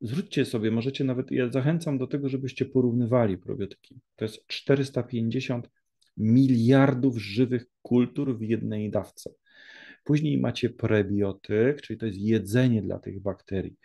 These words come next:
Czyli jak macie probiotyk i prebiotyk, to to się nazywa symbiotyk.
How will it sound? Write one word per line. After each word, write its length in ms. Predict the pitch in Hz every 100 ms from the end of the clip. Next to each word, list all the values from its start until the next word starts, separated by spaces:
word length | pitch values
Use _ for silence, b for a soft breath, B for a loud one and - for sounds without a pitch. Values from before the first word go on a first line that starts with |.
| B B B
Czyli 140 | -
jak 140 | 110 113
macie 260 | 131 131
probiotyk 840 | 117 - 135 131 110 107 - 95 _ _ _ _
i 80 | 95
prebiotyk, 920 | - - 113 123 143 147 170 165 - _
to 120 | -
to 120 | -
się 120 | 110 110
nazywa 500 | 110 104 107 110 - _ _
symbiotyk. 1080 | - - 127 104 92 90 87 - - -